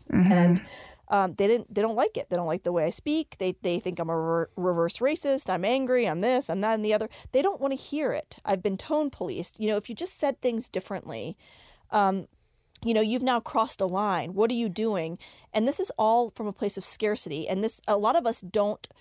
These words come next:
Speaker 2: speak up because of scarcity. What happens if we lose all of our friends? Guess what? I have awesome friends. Regina, I trust Regina with my life, you know? You make new friends who actually see your whole self and see
Speaker 1: Mm-hmm.
Speaker 2: your humanity.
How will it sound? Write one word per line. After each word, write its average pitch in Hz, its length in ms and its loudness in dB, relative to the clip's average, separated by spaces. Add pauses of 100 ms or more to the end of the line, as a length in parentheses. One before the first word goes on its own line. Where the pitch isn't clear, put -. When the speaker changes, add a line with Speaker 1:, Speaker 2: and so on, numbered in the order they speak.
(260)
Speaker 2:
speak - 320 -6
up 311 200 0
because 202 320 -2
of 208 120 -6
scarcity. 330 440 -4
What 208 200 0
happens 202 400 -4
if 190 100 -6
we 196 100 -6
lose 180 360 -2
all 160 180 0
of 151 80 -4
our 151 140 -2
friends? 156 420 -8
Guess - 260 -2
what? 202 240 -2
I 180 100 -6
have 185 140 -4
awesome 165 340 -4
friends. 170 280 -8
Regina, 226 500 -2 (400)
I - 100 4
trust - 280 -2
Regina 202 280 0
with 180 100 -2
my 151 160 -2
life, 139 520 -2 (180)
you 208 120 0
know? 190 260 -2 (280)
You 196 100 -4
make 254 200 2
new 359 140 2
friends 311 360 0
who 240 120 -2
actually 269 540 -2 (180)
see 320 380 0
your 254 160 0
whole 294 280 4
self 269 440 0
and 208 160 6 (100)
see 208 200 8
Speaker 1:
Mm-hmm. - 60 6
Speaker 2:
your 302 120 4
humanity. 156 680 -4